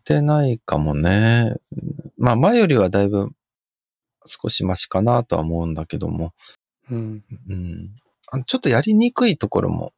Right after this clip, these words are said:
Speaker 1: ある、元々の性質として。うん。
Speaker 2: あー。
Speaker 1: ちょっとコントロールしにくいっていうかね。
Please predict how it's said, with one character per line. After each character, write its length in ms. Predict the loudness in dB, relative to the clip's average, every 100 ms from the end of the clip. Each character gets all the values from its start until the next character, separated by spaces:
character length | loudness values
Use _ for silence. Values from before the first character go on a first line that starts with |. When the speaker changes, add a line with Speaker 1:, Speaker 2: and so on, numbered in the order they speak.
| _ _ _ _ -8
Speaker 1:
あ 60 | -4
る、 160 | -4 -4
元 220 | -6 -4
々 160 | -6 -6
の 140 | -6 -4
性 220 | 0 0
質 240 | 0 -4
と 100 | -4
し 160 | -4 -6
て。 140 | -6 _ _ _ _ _ _ _ -14
う 40 | -12
ん。 20 |
Speaker 2:
あ 1400 | -10 -8 -6 -6 -4 -6 -6 -6 -6 -4 -4 -4 -4 -8
ー。 60 | _ -20 -20 -20 -18
Speaker 1:
ち 100 | -8
ょ 40 | -6
っ 20 |
と 80 | -4
コ 140 | -4
ン 40 |
ト 80 | 0
ロ 120 | 2
ー 20 | 2
ル 100 | 0
し 160 | -2
に 120 | -4
く 100 | -6
い 40 | -8
っ 20 |
て 120 | -8
い 40 | -12
う 20 |
か 160 | -10 -10
ね。 180 | -12